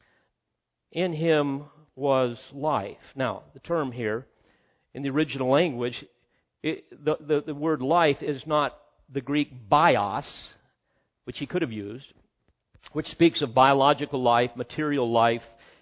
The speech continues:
you know, flesh and blood, which is certainly a form of life, but a much lower form of life than what he's speaking about here. The term is zoe, spiritual life, a mystical reality,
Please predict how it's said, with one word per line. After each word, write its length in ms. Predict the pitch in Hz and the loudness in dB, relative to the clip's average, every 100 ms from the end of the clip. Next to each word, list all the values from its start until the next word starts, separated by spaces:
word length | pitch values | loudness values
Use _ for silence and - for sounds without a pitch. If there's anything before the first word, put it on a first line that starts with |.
| _ | _
you 80 | 110 | -14
know, 120 | 117 | -14
flesh 400 | - 139 143 147 | 0 0 0 -4
and 180 | 123 110 | -10 -4
blood, 320 | 120 117 139 | 0 0 -2
which 200 | 139 139 | -6 -8
is 80 | - | -6
certainly 340 | 151 139 120 | -6 -4 -8
a 60 | 107 | -6
form 280 | 147 160 | -4 -2
of 100 | 120 | -4
life, 340 | 107 101 - - _ _ _ _ _ _ _ _ | -4 -6 -8 -14 _ _ _ _ _ _ _ _
but 160 | 127 143 | -2 0
a 40 | |
much 420 | 139 151 180 - 135 | 0 0 -2 -2 -10
lower 680 | 131 127 147 185 196 185 | -6 0 2 2 0 0
form 340 | 120 131 123 113 | -4 -6 -6 -6
of 140 | 101 | -6
life 340 | 110 104 - - | -4 -4 -8 -16
than 120 | 117 | -12
what 140 | 123 | -10
he's 120 | 113 | -10
speaking 380 | - 139 139 113 | -8 -8 -8 -12
about 300 | 104 104 104 | -6 -6 -6
here. 340 | - 123 104 - _ _ _ _ _ | -10 -10 -10 -16 _ _ _ _ _
The 100 | 127 | -12
term 320 | - 175 151 | -4 -2 -2
is 160 | 123 120 | -4 -8
zoe, 580 | 120 139 160 123 - _ _ _ _ _ _ _ _ _ _ _ _ _ _ _ _ _ _ _ _ _ _ | -10 -6 -4 -6 -12 _ _ _ _ _ _ _ _ _ _ _ _ _ _ _ _ _ _ _ _ _ _
spiritual 640 | - - 151 156 - 120 | -14 -4 -2 -2 -6 -12
life, 500 | 98 92 - - - _ _ _ _ _ _ | -12 -16 -20 -20 -20 _ _ _ _ _ _
a 80 | 143 | -6
mystical 960 | 139 147 175 180 - 180 - 170 151 135 | -4 -2 -2 -2 -6 -10 -8 -2 0 0
reality, 1000 | 135 131 139 143 127 107 - - 117 | 0 2 2 2 2 -2 -6 -20 -20